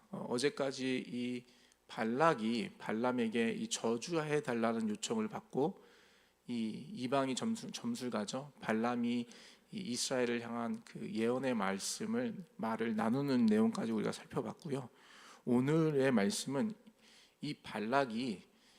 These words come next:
어, 그럼에도 불구하고 계속해서 요청을 하고 있습니다. 이스라엘을 축복하-, 하는 이 발람에 대해서 다시 그 발람을 데리고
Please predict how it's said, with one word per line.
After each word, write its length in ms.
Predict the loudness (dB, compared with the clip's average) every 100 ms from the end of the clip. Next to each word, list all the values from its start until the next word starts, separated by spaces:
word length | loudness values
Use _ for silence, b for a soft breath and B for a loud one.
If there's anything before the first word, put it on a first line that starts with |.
| b b
어, 100 | -12
그럼에도 440 | -2 4 6 8 8
불구하고 560 | 4 2 2 2 -2
계속해서 580 | -6 -6 -6 -6 -4 0
요청을 420 | 0 -2 -2 -2
하고 180 | 0 0
있습니다. 540 | -2 -2 -2 -4 -6 -6
이스라엘을 540 | -2 4 4 4 2
축복하-, 1080 | -2 0 2 2 0 -20 -14 -8 -6 -6 -6 -16 _ -18 -6
하는 340 | -4 -2 0
이 100 | -2
발람에 520 | -2 -2 2 2 2
대해서 560 | 2 0 -2 0 -2 -4 B B B B B
다시 440 | -4 2 6 4 4
그 160 | 0
발람을 460 | 4 6 6 6 4
데리고 540 | 4 4 0 -2 -4